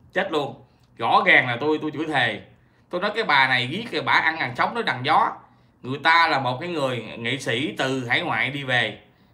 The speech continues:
người ta là một người rất có đạo đức, người ta rất là tốt, mà,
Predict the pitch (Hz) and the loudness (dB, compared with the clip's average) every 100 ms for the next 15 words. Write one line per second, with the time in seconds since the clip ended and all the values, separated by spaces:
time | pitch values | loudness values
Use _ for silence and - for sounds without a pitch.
0 | _ 110 139 147 135 117 113 120 120 160 | _ -4 2 4 2 -2 -6 -6 -2 -2
1 | - 202 131 - - - _ _ _ _ | -2 -4 -2 -4 -8 -12 _ _ _ _
2 | _ _ _ _ - 117 143 143 143 139 | _ _ _ _ -8 2 4 6 6 2
3 | 143 139 190 135 156 180 - - - _ | 0 -4 -4 -4 4 4 4 -6 -20 _
4 | _ _ _ _ - 123 131 123 120 117 | _ _ _ _ -8 2 6 6 6 4